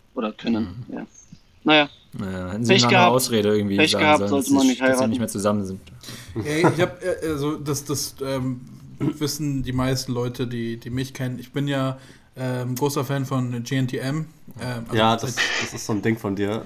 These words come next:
Speaker 4: Das
Speaker 3: Das
Speaker 4: haben wir
Speaker 3: ist
Speaker 4: schon
Speaker 3: so
Speaker 4: mal
Speaker 3: ein, das ist
Speaker 4: gehört.
Speaker 3: ein Ding. Und ich muss sagen, also vielleicht einfach mal als kleine Anmerkung oder vielleicht eine Anregung vielleicht auch oder als Tipp. Ähm, bei, nächste Woche ist das große Finale. Ich hoffe, wir machen
Speaker 4: Live?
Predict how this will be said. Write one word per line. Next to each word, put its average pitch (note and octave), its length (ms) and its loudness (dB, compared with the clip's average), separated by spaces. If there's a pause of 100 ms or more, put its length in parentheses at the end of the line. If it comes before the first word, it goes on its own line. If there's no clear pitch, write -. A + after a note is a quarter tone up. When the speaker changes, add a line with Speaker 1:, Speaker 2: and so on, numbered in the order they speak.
(100)
Speaker 4:
Das - 180 -18
Speaker 3:
Das D3 100 -4
Speaker 4:
haben A2 80 0
wir - 40 2
Speaker 3:
ist B2+ 80 -2
Speaker 4:
schon - 20 -6
Speaker 3:
so - 80 0
Speaker 4:
mal G#2+ 60 4
Speaker 3:
ein, G#2+ 80 2
das - 80 0
ist - 60 0
Speaker 4:
gehört. - 120 2
Speaker 3:
ein C3 40 -2
Ding. C3 200 -2 (340)
Und C#3 240 0
ich C3 120 -4
muss E3+ 200 0
sagen, F3 320 4
also D3 360 2
vielleicht D3 360 0
einfach D3+ 200 -4
mal D3+ 180 0
als C#3 200 -2
kleine C#3+ 300 -2
Anmerkung D#3 560 -2
oder B2+ 180 -2
vielleicht C3 240 -6
eine C3 100 -4
Anregung C#3+ 560 0
vielleicht D#3 440 -2
auch D3+ 320 -2
oder B2 140 -6
als A#2 220 -8
Tipp. - 240 2 (420)
Ähm, C3 500 -2 (840)
bei, C#3+ 560 0 (100)
nächste E3 340 0
Woche D#3+ 180 4
ist - 100 0
das C#3 120 -4
große C#3+ 240 0
Finale. C3 420 0
Ich C3 140 -4
hoffe, B2+ 180 -6
wir B2+ 120 0
machen C3 220 0
Speaker 4:
Live? A#2+ 400 4